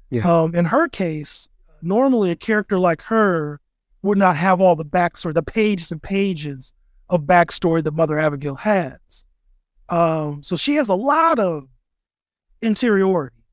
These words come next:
Speaker 2: for a magical Negro. Um, but her actions are one hundred and ten percent in line.
Speaker 1: Yeah,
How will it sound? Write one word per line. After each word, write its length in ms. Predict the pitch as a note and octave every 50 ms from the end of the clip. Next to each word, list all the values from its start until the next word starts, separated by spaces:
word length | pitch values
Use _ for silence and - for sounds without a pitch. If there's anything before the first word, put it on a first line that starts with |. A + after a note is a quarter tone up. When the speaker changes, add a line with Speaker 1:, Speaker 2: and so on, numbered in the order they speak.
| _ _ -
Speaker 2:
for 200 | G3+ F#3+ F#3 F3
a 100 | E3+ E3
magical 380 | E3+ F3 F3 E3 - - D#3+ D#3+
Negro. 220 | D#3+ D3+ - - _ _ _ _ _ _ _ _ _ _ _ _ _ _ _ _ _ _ _ -
Um, 540 | - F3+ F3+ F3+ E3+ E3 D#3+ D#3 D3+ C#3+ C#3 _ _ -
but 320 | B3 C#4+ C4 G#3 G3 -
her 140 | F3 E3 D#3
actions 760 | F3+ A#3+ C#4+ - - - - D3+ C#3 C3 B2+ _ - - _ _
are 80 | _ D3
one 220 | C3+ C#3+ D3+ C#3+ C#3
hundred 320 | - G#3 F3+ F#3 F3+ - _ -
and 220 | - D3 C#3 C3+ -
ten 260 | - - C#4 C4 A#3+
percent 560 | - - D#3+ - - - B2+ B2 A#2+ - - _ _ _ _ _ _ _ _ _ _ _ _ _ _ _ _ _ -
in 140 | F#3+ F#3 F3
line. 400 | E3 D#3 C#3+ B2 A#2 A2+ A2 - _ _ _ _ _ _ _ _ _ _ _ _ _ _ _ _ _ -
Speaker 1:
Yeah, 300 | - B2 G#2 F#2+ F#2+